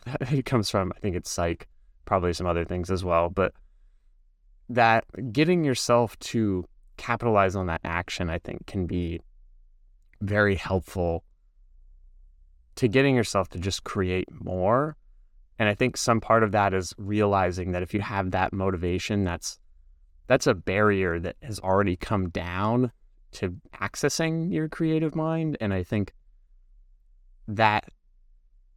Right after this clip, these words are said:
if you can think about it that way, it sometimes helps. Not that I'm saying that every time this happens, I'm able to do that, uh, get up and write that article, but it does, it does help to think about it that way sometimes for me.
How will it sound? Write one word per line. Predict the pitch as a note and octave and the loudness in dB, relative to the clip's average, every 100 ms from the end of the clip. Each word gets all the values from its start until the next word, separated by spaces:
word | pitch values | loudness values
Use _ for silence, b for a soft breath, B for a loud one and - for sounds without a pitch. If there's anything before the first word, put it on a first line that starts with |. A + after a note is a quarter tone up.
| _ _ _ | _ _ _
if | C3 C3 | -2 2
you | |
can | C#3+ | 2
think | C3 G3+ | 4 4
about | E3+ D3+ | 6 4
it | - | 4
that | F2+ F2+ G#2 | 0 0 2
way, | G2+ G2+ | 2 2
it | - | -2
sometimes | - G#2 - G#2+ - | -2 0 2 0 2
helps. | G#2 G#2 - - _ _ - _ | 0 0 -6 -18 _ _ -20 _
Not | A2+ A2+ E2 | 0 2 4
that | A2 | 2
I'm | G2+ G2 | 2 0
saying | - G2 G2+ G2 | 0 0 0 0
that | F#2+ | 0
every | G2 F#2 G2 | -2 0 -2
time | - G2 G2 | 0 2 2
this | G2 F2+ | 0 -2
happens, | F#2 F#2 G#2 G2+ G2 | -2 0 2 2 0
I'm | F#2 | -2
able | F#2+ F#2+ | 0 -2
to | F#2+ | -2
do | F#2 F#2+ | -2 2
that, | G2+ A2 - - | 4 4 0 -4
uh, | F#2+ F2+ F#2 | -4 -4 -2
get | G2 | -2
up | F#2 | -2
and | F#2 F#2 | -4 -2
write | F2 F#2+ A2 - - _ _ - - | 0 0 0 -6 -20 _ _ -20 -10
that | - | 0
article, | F#2+ B2 D3 D#3+ D#3+ | 4 4 4 2 2
but | A#2 F2+ F2 _ _ _ _ _ _ - _ _ - _ - - | 2 0 0 _ _ _ _ _ _ -20 _ _ -20 _ -20 -6
it | A2+ - | -4 2
does, | C3+ C#3 B2 - | 4 4 2 -6
it | A2 | -2
does | B2 A#2+ | 0 0
help | - G#2 | 0 0
to | - | 0
think | G2 G2 F2+ | -2 -4 -4
about | E2 F#2 | -2 -2
it | - | -2
that | F2+ - | -4 -2
way | E2+ | -4
sometimes | F2+ F#2+ F2+ F#2+ F2 F2 | -4 -4 -4 -2 -2 -6
for | - F2+ | -8 -6
me. | F2+ F2 | -4 -6